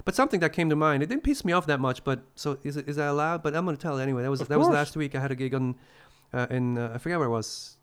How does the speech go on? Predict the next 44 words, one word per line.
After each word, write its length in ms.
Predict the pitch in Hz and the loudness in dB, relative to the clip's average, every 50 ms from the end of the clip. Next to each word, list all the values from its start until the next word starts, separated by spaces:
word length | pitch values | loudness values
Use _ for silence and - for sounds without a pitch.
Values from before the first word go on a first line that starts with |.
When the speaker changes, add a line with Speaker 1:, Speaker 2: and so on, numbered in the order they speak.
| _ _ _ _ | _ _ _ _
Speaker 1:
This 180 | - 139 135 - | -8 -6 -6 -4
one 140 | 131 127 123 | -4 -4 -4
was 100 | 120 117 | -4 -4
in 80 | 120 | -6
Seattle, 340 | 117 - - 131 123 120 117 | -4 -4 -4 -2 -2 -2 -4
I 60 | 113 | -4
think. 240 | 110 - 131 120 - - - - - - _ - | -4 -4 -4 -6 -6 -10 -18 -20 -20 -14 _ -2
But 80 | 143 | -2
I 40 | 139 | -2
play 180 | 139 143 151 139 | 0 0 0 0
with 80 | 135 | 0
this 120 | 135 131 - | -2 -4 -4
group 420 | - 143 143 139 135 139 - - | -2 -2 0 0 -2 -4 -10 -12
called 240 | - - 120 120 - - | -8 -8 -6 -6 -6 -6
East 200 | 143 139 135 - | -8 -6 -6 -6
of 120 | 127 - | -6 -6
the 80 | 135 120 | -6 -4
River, 260 | 127 131 117 120 123 - | -4 -2 -2 -2 -4 -2
and 200 | 123 123 120 110 - _ _ _ _ _ - - | -4 -4 -4 -6 -10 _ _ _ _ _ -6 -4
it's 200 | 139 131 135 - | -4 -4 -2 -2
a 40 | |
very, 260 | 117 147 165 190 175 135 - - | -2 0 0 0 0 -2 -4 -6
very, 320 | 120 120 156 170 165 139 127 | -2 0 2 2 2 2 2
very 260 | 127 147 143 131 127 | 0 0 0 0 0
acoustic 460 | 127 123 - - 143 135 - 131 - | -2 -4 -6 -8 -8 -8 -8 -10 -10
situation. 500 | - 120 113 - 127 120 127 123 - 107 | -10 -12 -10 -8 -6 -6 -6 -6 -6 -6
There's 220 | 107 110 107 - 117 | -6 -8 -8 -6 -6
literally, 280 | 127 123 127 120 117 | -4 -4 -4 -4 -4
like, 200 | 117 113 107 - | -4 -4 -6 -4
not 180 | 117 127 143 143 | -4 -2 -2 0
a 40 | 139 | 0
mic 260 | 131 127 123 127 - | 0 -2 -2 -2 -4
up 160 | 123 117 - | -4 -6 -4
there, 320 | - 120 113 113 113 117 - - - - - - _ _ _ | -4 -4 -4 -4 -4 -6 -8 -12 -20 -20 -20 -20 _ _ _
and, 220 | - 120 113 113 113 | -6 -4 -4 -2 -2
uh, 240 | 110 110 110 110 104 | -2 -2 -4 -4 -4
we 120 | 110 120 | -6 -8
play 180 | - - 127 123 | -6 -6 -4 -4
very 220 | 113 131 147 151 | -2 -2 -4 -4
quietly, 760 | - - 160 139 127 127 123 127 127 127 123 123 123 127 131 - - - - _ _ _ _ | -2 -2 0 0 0 0 -2 -2 -2 0 0 0 -2 -4 -6 -10 -16 -20 -20 _ _ _ _
and 320 | - 127 123 120 113 117 117 | -6 -4 -2 -2 -2 -4 -4
the 100 | - 123 | -4 -4
room 280 | 113 123 123 123 120 117 | -2 0 0 0 0 -2
is 280 | 117 110 - - - | -4 -6 -8 -10 -12